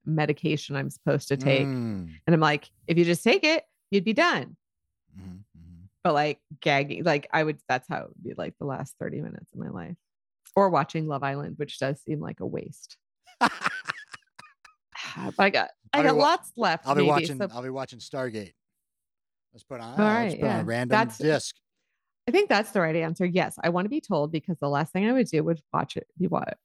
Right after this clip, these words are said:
Speaker 1: this episode of Stargate.
Speaker 2: Um, all right, well, so, uh, but no, see, th-, we're, we're not, we're not totally out of it yet because the crew's rocking. They're not dead, and O'Neill and Teal'c, they're ready to rock.
Speaker 1: Yeah,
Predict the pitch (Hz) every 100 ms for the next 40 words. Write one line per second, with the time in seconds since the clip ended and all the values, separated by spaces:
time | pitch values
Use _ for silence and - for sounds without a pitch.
0 | _ - 170 - - 185 170 175 185 190
1 | - 285 - - _ _ _ _ _ _
2 | _ _ _ _ _ _ 131 143 139 135
3 | 139 143 123 135 131 127 - - 139 131
4 | 131 127 120 _ 131 127 120 165 165 185
5 | 107 - 160 147 - 175 147 180 165 127
6 | - 156 156 123 - 131 113 110 107 107
7 | 113 110 - 123 135 117 104 120 - 160
8 | 151 117 113 101 117 117 127 139 135 -
9 | 117 107 110 - 113 113 113 123 131 135
10 | 127 110 - 143 131 131 - - 110 127
11 | 131 127 123 131 127 - - - _ _
12 | _ - 403 269 160